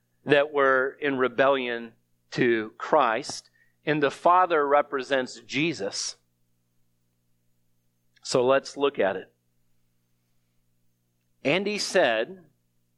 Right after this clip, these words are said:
'There was a man who had two sons.'" And I'll say at the front end of this, I can't preach this parable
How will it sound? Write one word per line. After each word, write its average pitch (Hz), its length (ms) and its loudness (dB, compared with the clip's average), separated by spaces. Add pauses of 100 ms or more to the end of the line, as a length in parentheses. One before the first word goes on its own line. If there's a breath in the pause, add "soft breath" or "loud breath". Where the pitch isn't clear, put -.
(640)
'There 156 140 4
was 175 180 0
a 160 60 -4
man 190 520 0
who 175 300 -2
had 139 760 0
two 139 600 -2 (220)
sons.'" 87 1000 -4 (1900)
And 147 100 2
I'll 135 140 0
say 180 220 2
at 170 120 0
the 135 80 -2
front 185 260 0
end 156 140 0
of 123 80 -2
this, 117 440 0 (340)
I 123 120 0
can't 202 440 -4 (140)
preach - 680 -2 (240)
this 151 640 0 (800)
parable 160 840 0